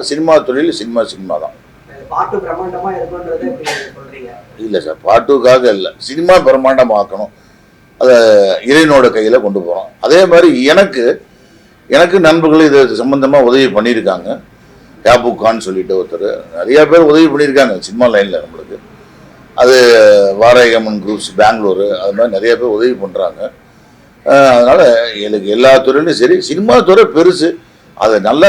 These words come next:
Speaker 1: பெருசா கொண்டு போய் இப்ப பண்றதுக்கு உண்டான வாய்ப்புகள் இறைவன் எனக்கு கொடுக்கணும் சார். இதை தொடர்ந்து படம் எடுக்கணும்னு ஒரு முடிவுல நான் இருக்கிறேன். தொடர்ந்து every இயர்ஸ் ரெண்டு படம், மூணு படம் எடுக்கணும்னு இருக்கேன். அந்த படத்துக்கு உண்டான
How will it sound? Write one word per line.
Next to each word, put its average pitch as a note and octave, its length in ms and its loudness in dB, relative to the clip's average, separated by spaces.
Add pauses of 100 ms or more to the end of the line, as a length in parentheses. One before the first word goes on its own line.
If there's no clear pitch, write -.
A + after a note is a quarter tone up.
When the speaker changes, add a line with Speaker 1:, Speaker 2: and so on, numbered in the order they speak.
(120)
Speaker 1:
பெருசா E3+ 340 2
கொண்டு D#3 240 0
போய் E3+ 160 4
இப்ப C#3+ 160 0
பண்றதுக்கு C3 400 0
உண்டான A2 300 -2
வாய்ப்புகள் C3 420 -4 (120)
இறைவன் A#2 260 -4
எனக்கு G2 180 -10
கொடுக்கணும் F2+ 360 -18
சார். - 140 -16 (680)
இதை E3 120 4 (140)
தொடர்ந்து F#3 320 4 (100)
படம் D#3+ 360 4
எடுக்கணும்னு D3 440 -2
ஒரு A#2+ 140 4 (100)
முடிவுல C#3 360 2
நான் G#2 160 2
இருக்கிறேன். G#2+ 300 -8 (500)
தொடர்ந்து A#2+ 320 0 (500)
every D3 320 0 (720)
இயர்ஸ் D#3 300 2 (120)
ரெண்டு B2+ 220 0
படம், C3 240 2
மூணு B2 200 0
படம் A#2+ 200 0
எடுக்கணும்னு A2+ 400 -6
இருக்கேன். F2+ 240 -12 (520)
அந்த C#3+ 200 2
படத்துக்கு D3+ 360 2
உண்டான C3 220 2